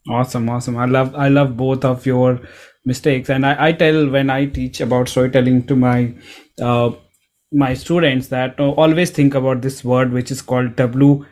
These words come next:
I I F M. Your audience is always thinking about what's in it for me. I mean, yeah, it's great you went to Mount Everest or, or you did this thousand kilometer walk, but what am I going to get? Unless you add that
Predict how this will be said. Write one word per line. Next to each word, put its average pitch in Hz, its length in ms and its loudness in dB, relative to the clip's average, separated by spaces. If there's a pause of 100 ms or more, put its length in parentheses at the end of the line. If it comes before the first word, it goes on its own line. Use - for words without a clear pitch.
(140)
I 127 260 0
I 131 200 0
F 131 280 -6
M. 170 220 0 (300)
Your 139 180 2
audience 156 540 4
is 151 100 0
always 156 320 2
thinking 143 400 -2
about 131 320 0
what's 175 340 0
in 165 140 2
it 165 140 -2
for 156 160 0
me. 135 280 2 (220)
I 139 80 -4
mean, 143 160 2
yeah, 160 140 4
it's 151 220 -4
great 156 340 -2
you 147 120 2
went 139 300 0
to 139 200 -4
Mount 131 300 -4
Everest 147 600 2
or, 131 160 0
or 135 240 -2
you 131 160 0
did 127 240 0
this 135 240 0 (480)
thousand 165 460 2
kilometer 147 480 0
walk, 143 440 0
but 143 220 -4 (240)
what 185 280 0
am 196 240 -2
I 151 360 -2 (140)
going 143 240 0
to 151 60 -4
get? 123 280 -6
Unless 170 480 2
you 170 140 -2
add 160 280 -2
that 131 300 -4